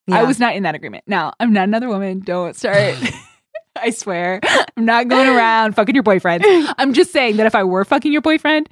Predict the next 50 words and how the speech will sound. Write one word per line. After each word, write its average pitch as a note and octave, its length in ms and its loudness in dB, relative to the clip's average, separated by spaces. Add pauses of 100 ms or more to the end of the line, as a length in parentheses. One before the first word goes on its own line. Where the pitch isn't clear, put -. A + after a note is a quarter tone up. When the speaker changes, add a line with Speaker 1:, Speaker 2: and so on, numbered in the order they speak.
(100)
Speaker 2:
Yeah. F3 280 -4
Speaker 1:
that G3+ 200 2
would G#3 140 2
be G3+ 80 0
a F3+ 60 2
problem, D3+ 380 0
like, B2+ 200 -8
between F#3 340 -2
you C3+ 120 -6
and A#2 60 -8
your A2+ 100 -10
boyfriend. B2 500 -12 (160)
Speaker 2:
Oh, D4+ 100 0
Speaker 1:
It's C4+ 80 4
Speaker 2:
absolutely. F#3 400 0
Speaker 1:
not G#3 240 2
between F#3 240 -6
you G#2+ 100 -10
and E2 80 -12
me. F2 280 -8 (160)
Speaker 2:
'Cause C4 100 0
here's E4 200 2
the C4+ 100 -6
thing. G#3+ 420 -4 (140)
Who's C#4 220 0
the C#4 100 0
one A#3 160 2
stepping F3+ 340 -2
out? C#3 240 -6
Speaker 1:
I - 20 2
mean, C#4+ 120 6
unless C#4+ 240 4
I G4 60 4
guess B3 180 -2
I A3 60 0
was G#3 120 2
fucking F#3 300 -4
Kelly's G2+ 280 -8
boyfriend. - 480 -16 (180)
<laughs> - 220 -8
'Cause - 960 0
that C#4+ 220 4
would D#4+ 100 0
be D4 100 2
a B3+ 40 4
problem C4+ 320 -2
between D#4 220 2
me B3 120 2
and A3 140 -2
Kelly. G#3 420 0